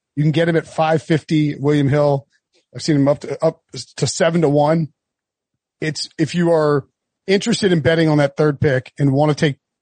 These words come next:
you know, you can't, you can't take Mac Jones now 'cause it's minus three fifty, but monitor the news. And if you see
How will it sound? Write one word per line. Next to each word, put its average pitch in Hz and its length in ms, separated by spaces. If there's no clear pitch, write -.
you 139 100
know, 120 40
you 127 140
can't, 196 240
you 156 120
can't 240 180
take 214 140
Mac 190 200
Jones 170 220
now 135 160
'cause 135 100
it's 127 60
minus 139 220
three 113 160
fifty, - 420
but 147 240
monitor 190 520
the 226 100
news. 143 640
And 151 140
if 143 100
you 151 80
see 196 640